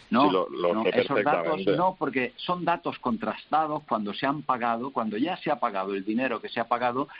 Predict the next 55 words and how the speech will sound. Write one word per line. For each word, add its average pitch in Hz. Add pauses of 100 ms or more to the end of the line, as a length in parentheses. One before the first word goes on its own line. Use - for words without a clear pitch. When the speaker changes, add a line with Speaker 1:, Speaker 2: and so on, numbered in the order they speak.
(240)
Speaker 1:
a 92
través 117
de 139
los 107
Speaker 2:
Sí, -
pero 120
que 131
Speaker 1:
C 123
C 131
uno 143
y 143
de 110
los 90
C -
C 131
dos. 110
Speaker 2:
Claro, 117 (480)
claro, 117
pero 113
a -
la 110
seguridad 107
Speaker 1:
De 107
la 107
Speaker 2:
social 139
se 135
le 143
Speaker 1:
jugadora. - (260)
Speaker 2:
paga, 139
Speaker 1:
Y 180
Speaker 2:
Ángel. 143
Yo 127
digo 147
a 165
la 156
jugadora. 123
Tú 135
puedes 175
pagar 170
a 165
la 156
seguridad 147
social 135
una 147
cotización 143
del 104
cien 131
por 147
cien 165
y 170
luego 135
decirle 123
a 123
la 120
jugadora, 98